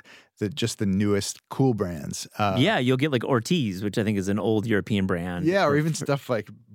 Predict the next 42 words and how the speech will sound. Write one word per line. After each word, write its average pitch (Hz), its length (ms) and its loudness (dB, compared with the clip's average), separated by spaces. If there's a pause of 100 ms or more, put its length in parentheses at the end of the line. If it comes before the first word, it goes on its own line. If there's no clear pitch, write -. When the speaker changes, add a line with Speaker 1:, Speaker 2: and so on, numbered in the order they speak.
Speaker 1:
far 143 380 0
beyond 127 300 0
that 123 160 0
that 117 80 0
I, 110 80 2
Speaker 2:
Yeah. 90 160 2
Speaker 1:
I - 60 2
don't 156 180 2
even 143 200 2
know 135 120 2
Speaker 2:
Yeah. 95 160 2
Speaker 1:
the 135 60 0
names 147 340 -2
of. 165 100 -6
<laughs> - 80 -16
You 170 60 2
know, 160 80 0
where 156 100 0
Speaker 2:
Right, 202 120 2
Speaker 1:
you're 196 200 -2
like, - 60 -4
Speaker 2:
right, 196 60 -2
right. - 140 -8
Speaker 1:
"Wow, 165 120 2
I've 139 100 2
never 185 160 2
seen 151 220 0
this 160 160 0
before. 117 400 -2
This 131 160 -4
is 113 80 -8
not 120 240 0
some 110 160 -2
hot 107 340 -2
funded 127 540 0
C 127 180 -2
P 123 100 -4
G 117 220 -4
startup. 101 460 -2
This 113 180 -6
is, 104 140 -6
like, 104 320 -6